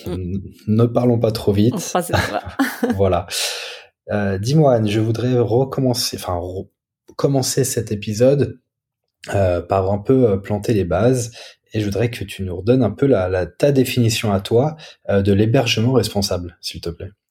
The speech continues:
Speaker 1: Alors, euh, nous, on est parti sur, euh, alors on peut, enfin, on peut mettre beaucoup de définitions. Nous, on a voulu faire quelque chose de simple et dans l'esprit un peu comme à la maison, déjà pour commencer. Donc, on a, euh, sélectionné huit critères éco-responsables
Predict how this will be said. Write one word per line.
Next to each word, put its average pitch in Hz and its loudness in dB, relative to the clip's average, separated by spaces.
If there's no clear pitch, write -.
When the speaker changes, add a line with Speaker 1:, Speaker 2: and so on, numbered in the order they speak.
Speaker 1:
Alors, 147 0
euh, 156 -2
nous, 175 0
on 190 2
est 170 0
parti 156 -2
sur, 160 0
euh, 147 2
alors 147 0
on 151 -2
peut, 170 4
enfin, 160 2
on 156 -2
peut 170 0
mettre 170 2
beaucoup 202 0
de 190 -2
définitions. 190 2
Nous, 220 4
on 180 2
a 165 4
voulu 170 -4
faire 175 2
quelque 165 -4
chose 156 -2
de 160 2
simple 190 0
et 156 2
dans 156 0
l'esprit 160 0
un 165 2
peu 180 0
comme 175 2
à 165 4
la 160 4
maison, 151 0
déjà 175 2
pour - -10
commencer. 160 -2
Donc, 165 -4
on 160 2
a, 156 4
euh, 151 -4
sélectionné 190 4
huit 208 4
critères 196 2
éco-responsables 170 0